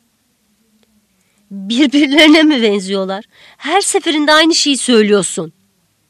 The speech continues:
Paul Şefiye'ye doğru döndü, kavramakta zorluk çekiyordu. "Yani?" "Yanisi haklısın.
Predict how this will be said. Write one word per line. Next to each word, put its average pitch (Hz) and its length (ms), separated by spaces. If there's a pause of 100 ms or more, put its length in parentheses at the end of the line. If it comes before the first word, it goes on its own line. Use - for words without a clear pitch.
(600)
Paul 349 300
Şefiye'ye 277 680
doğru 220 340
döndü, 220 600
kavramakta 262 600
zorluk 262 360
çekiyordu. 190 680 (1200)
"Yani?" 254 540 (760)
"Yanisi 294 720 (120)
haklısın. 233 720